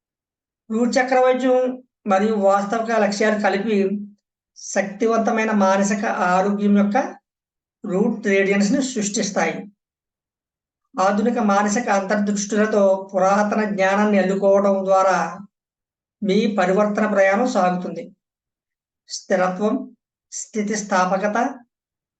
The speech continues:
మరియు శ్రేయస్సు యొక్క ప్రకాశవంతమైన భావనతో ఉన్నటువంటి జీవితానికి దారితీస్తుంది.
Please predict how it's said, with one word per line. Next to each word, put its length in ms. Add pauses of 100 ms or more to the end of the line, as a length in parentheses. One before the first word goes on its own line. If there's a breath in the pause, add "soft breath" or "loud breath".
(380)
మరియు 680 (360)
శ్రేయస్సు 580
యొక్క 220 (1120)
ప్రకాశవంతమైన 1160
భావనతో 880 (540)
ఉన్నటువంటి 480
జీవితానికి 600
దారితీస్తుంది. 800